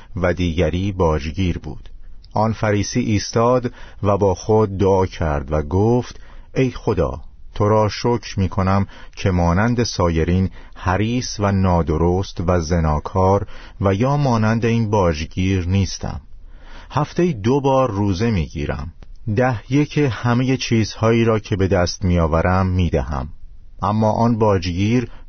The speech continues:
دور ایستاد و جرأت نگاه کردن به آسمان را نداشت، بلکه به سینهٔ خود می‌زد و می‌گفت: "ای خدا،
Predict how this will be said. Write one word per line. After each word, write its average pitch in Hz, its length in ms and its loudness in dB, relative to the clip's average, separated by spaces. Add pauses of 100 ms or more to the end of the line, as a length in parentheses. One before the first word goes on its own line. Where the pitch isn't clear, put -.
(200)
دور 135 320 4
ایستاد 80 720 0
و 87 80 2
جرأت 87 520 0
نگاه 90 540 2
کردن 98 560 0
به 104 80 2
آسمان 85 560 0
را 85 200 2
نداشت، - 640 -2 (280)
بلکه 90 500 0 (260)
به 104 140 2
سینهٔ 113 560 0
خود 113 320 -2
می‌زد 85 500 2
و 76 120 2
می‌گفت: 95 640 0 (320)
"ای 131 140 2
خدا، 76 520 -2